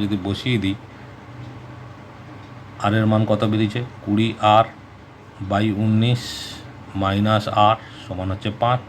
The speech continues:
লসাগু হবে উনিশ, কুড়ি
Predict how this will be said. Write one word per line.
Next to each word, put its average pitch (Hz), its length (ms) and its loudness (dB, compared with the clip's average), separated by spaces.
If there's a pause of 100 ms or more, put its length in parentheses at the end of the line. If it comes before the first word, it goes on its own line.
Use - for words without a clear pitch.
(2250)
লসাগু 107 480 2
হবে 110 200 2 (680)
উনিশ, 113 380 4 (1600)
কুড়ি 104 220 2